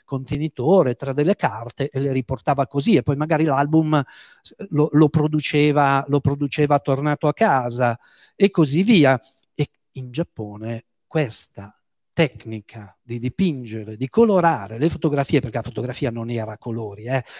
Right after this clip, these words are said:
fotografia ce ne vorrà perché diventa a colori, ai primi del Novecento com-, cominceranno a esserci i procedimenti commerciali, eh, e però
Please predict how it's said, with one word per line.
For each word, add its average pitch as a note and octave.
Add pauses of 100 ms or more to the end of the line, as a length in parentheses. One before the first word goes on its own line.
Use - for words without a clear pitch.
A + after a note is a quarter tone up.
(160)
fotografia A#2+ (160)
ce -
ne A#2+
vorrà A#2+ (360)
perché C3
diventa B2+
a A#2+
colori, B2+
ai A#2+
primi C#3
del B2+
Novecento C3
com-, B2+
cominceranno C3+
a C3+
esserci C#3 (360)
i C#3+
procedimenti D#3
commerciali, D3+ (460)
eh, C#3 (580)
e F#3
però C#3+